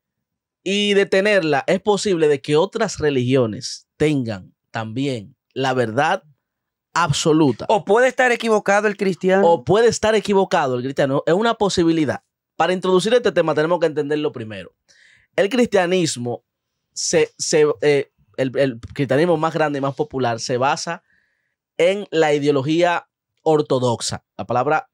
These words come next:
Speaker 1: ortodoxia significa rectitud o lo, lo correcto, por así decirlo, ¿no? Entonces, esa forma de pensar está arraigada en que el pensamiento antiguo es superior al que, a-, al del presente de ahora.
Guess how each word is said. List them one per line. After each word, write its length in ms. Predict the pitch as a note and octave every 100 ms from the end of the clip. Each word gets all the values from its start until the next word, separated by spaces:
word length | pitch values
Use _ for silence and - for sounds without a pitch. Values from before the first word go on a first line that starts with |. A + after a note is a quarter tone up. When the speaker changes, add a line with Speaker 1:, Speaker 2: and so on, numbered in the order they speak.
| -
Speaker 1:
ortodoxia 880 | C#3+ E3+ E3 E3+ - - C#3+ - _ _ _ _ _ _ _
significa 520 | - B2+ A#2+ D3+ F3
rectitud 640 | E3+ D#3+ - B2 B2+ C#3 A2
o 100 | A2+
lo, 160 | B2 - _ _
lo 220 | - F3 F#3+
correcto, 580 | F#3 F#3+ E3 - G2 -
por 140 | C3
así 160 | C3 C#3+
decirlo, 440 | C3 A2 F#2+ F#2+
¿no? 200 | C3+ E4+ _ - - _ -
Entonces, 580 | - - F3+ E3+ - _ _ _ _
esa 380 | F#3+ A#3+ - C4
forma 360 | - G#3+ A3+ A3
de 100 | G#3
pensar 560 | G3 F3 D#3+ C3+ B2+ - _ _ _
está 240 | D3+ D3+ F#3+
arraigada 520 | A3+ F#3+ D3+ C#3+ C#3
en 120 | C#3
que 120 | C3
el 160 | C#3+ C3+
pensamiento 840 | D#3+ D#3 D#3 C#3+ D#3 G3 G3 G3
antiguo 800 | F#3+ G#3+ F#3+ F#3 D#3 B2+ D#3 - _ _ _ _ _ _
es 180 | D#3+ F3+
superior 720 | G3+ - E3+ D#3 F#3 B3 - _ _
al 220 | D3+ D3+
que, 240 | A#2+ C3 -
a-, 80 | C#3
al 260 | - C#3
del 120 | C#3 C#3+
presente 420 | C#3 D3+ C#3+ D3
de 80 | C3
ahora. 260 | G2+ -